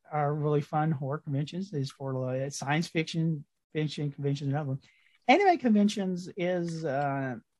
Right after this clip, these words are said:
like I said, my plan is to try to exit out there slowly and have my own people go out there, um,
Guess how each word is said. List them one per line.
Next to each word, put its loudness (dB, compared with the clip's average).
like 2
I 4
said, 0
my 4
plan 2
is -2
to -10
try -2
to -6
exit -2
out -8
there -12
slowly -4
and -2
have -6
my -8
own -4
people -14
go -8
out -10
there, -12
um, -6